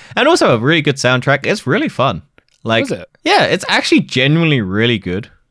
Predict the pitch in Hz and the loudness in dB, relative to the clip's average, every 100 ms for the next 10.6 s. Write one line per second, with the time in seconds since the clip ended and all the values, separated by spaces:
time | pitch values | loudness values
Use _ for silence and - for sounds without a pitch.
0 | - 113 117 113 101 - 127 131 127 123 | -6 -2 0 0 -4 -4 -2 0 2 2
1 | - - - 113 117 113 113 113 107 107 | 0 -4 -4 2 4 4 2 0 0 -2
2 | 104 - 135 143 - - 127 127 123 123 | -4 -2 -2 -2 -4 0 2 4 4 2
3 | 120 - - - 107 110 107 107 104 98 | -2 -12 -20 -6 -2 0 2 2 0 -2
4 | 104 - 131 131 127 117 110 104 107 - | -8 -2 0 2 0 0 0 0 -4 -2
5 | 107 104 - - - - 98 95 92 85 | -4 -4 -8 -20 -20 -8 -4 -2 -4 -8
6 | - 117 110 101 95 90 - _ - 117 | -6 0 0 0 -4 -8 -14 _ -4 0
7 | 120 113 110 120 120 117 - _ _ - | 0 0 -2 0 0 0 -4 _ _ -4
8 | 123 127 131 143 135 - - - 117 113 | 0 0 0 -2 -2 -6 -12 -4 -2 -2
9 | - 113 135 120 127 123 107 98 87 98 | -2 0 0 0 0 0 0 -2 0 -2
10 | 101 107 101 - - 104 | -2 -4 -4 -6 -6 -6